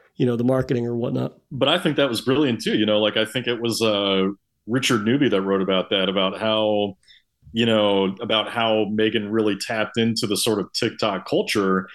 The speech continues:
Speaker 2: Uh, and, and, you know, there are, I think, an older generation of horror fans that are irked by that or, or annoyed by it or think it's stupid or whatever. But it's like, you gotta understand, we're, we're trying, like,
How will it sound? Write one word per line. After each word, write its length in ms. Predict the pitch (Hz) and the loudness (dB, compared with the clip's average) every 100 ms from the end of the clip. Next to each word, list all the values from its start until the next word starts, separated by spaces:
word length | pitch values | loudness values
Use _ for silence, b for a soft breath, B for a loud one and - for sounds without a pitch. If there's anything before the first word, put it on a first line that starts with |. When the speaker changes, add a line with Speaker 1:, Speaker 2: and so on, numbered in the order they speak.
| B B - _ | B B -20 _
Speaker 2:
Uh, 360 | - 110 110 107 107 131 | -2 2 2 0 -2 -2
and, 160 | 131 | -2
and, 340 | 135 151 151 151 | 0 0 0 -2
you 80 | 240 | -2
know, 160 | 202 127 | 0 2
there 180 | 147 | 2
are, 360 | 147 143 139 135 _ | 2 2 0 -2 _
I 120 | - 143 | -4 0
think, 340 | 156 147 - _ _ _ | 0 -2 -6 _ _ _
an 120 | 143 | -2
older 280 | 139 131 143 | 2 2 2
generation 460 | 123 127 120 123 127 | 2 0 0 0 -2
of 80 | 110 | -2
horror 260 | 117 117 | 0 0
fans 400 | 110 110 110 110 | 0 0 2 0
that 100 | 107 | 0
are 280 | 107 101 92 b b b - - | 2 2 -2 b b b -12 0
irked 260 | 156 - | 0 2
by 180 | - 131 | 0 2
that 380 | 127 120 120 117 | 2 2 2 2
or, 300 | 113 104 98 | 2 2 0
or 160 | 107 104 | 0 0
annoyed 360 | 101 135 123 | 2 2 2
by 240 | 117 110 113 | 0 0 0
it 60 | |
or 100 | 107 95 | 0 -2
think 180 | 117 | -6
it's 140 | - - | 0 0
stupid 340 | - 139 123 110 | 2 2 2 2
or 80 | 98 | 2
whatever. 420 | 120 117 107 101 B B B - | 2 2 0 0 B B B -2
But 60 | 143 | -2
it's 120 | 139 | 2
like, 200 | 156 151 | 0 2
you 60 | |
gotta 180 | 165 185 | 0 2
understand, 520 | 170 151 - - 185 - | 2 2 0 -2 -4 -2
we're, 220 | 135 143 107 _ | 0 0 -4 _
we're 360 | 123 143 135 | -16 -2 0
trying, 380 | 147 175 196 139 | 2 0 0 -2
like, 160 | 135 123 | -2 -2